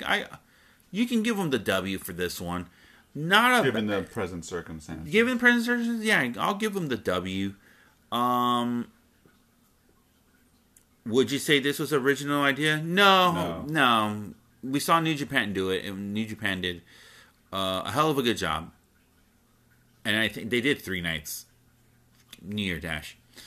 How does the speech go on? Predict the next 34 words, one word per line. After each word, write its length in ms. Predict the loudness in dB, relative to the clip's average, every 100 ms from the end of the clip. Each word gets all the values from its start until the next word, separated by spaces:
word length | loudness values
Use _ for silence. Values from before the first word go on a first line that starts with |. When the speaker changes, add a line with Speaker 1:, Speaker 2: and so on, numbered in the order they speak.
| -20 -14
Speaker 1:
Um, 640 | -2 2 4 4 2 -2 -10 -18 -20 -20 -20 _ _ _ _ _ _ _ -20 -10
so, 800 | 0 4 8 8 8 6 2 -4 -6
I 80 |
kinda 280 | 2 4 4
wanna 160 | 0 -2
see 160 | -4
what's 220 | 0 0 0
gonna 160 | -2
happen 280 | 2 2 2
on 180 | -2 -2
Raw 320 | -4 -4 -4
tomorrow. 520 | -6 -8 -6 -6 -6 -10 _ _ -20 -20 _ _ _ -14
See 320 | -6 0 2
where 180 | 4 4
they're 100 | 4
gonna 160 | 2
go 120 | 0 -2
from 240 | -2 -4
there. 340 | 0 -2 -4 -12 _ _ _ _ _ _ -20 -20 _ _ _ _ _ _ _ -4
Uh, 180 | 0 4
Raw 200 | 6 4
and 80 |
SmackDown, 420 | 2 -2 -2 -4 -6
actually. 300 | -8 -6 -8
I 60 | -6
kinda 240 | -4 -4
wanna 140 | -4
see 160 | -4 -4
what 120 | -4
they're 100 | -6
gonna 140 | -8 -8
go 140 | -8
from 220 | -8 -10
there. 280 | -8 -8 -10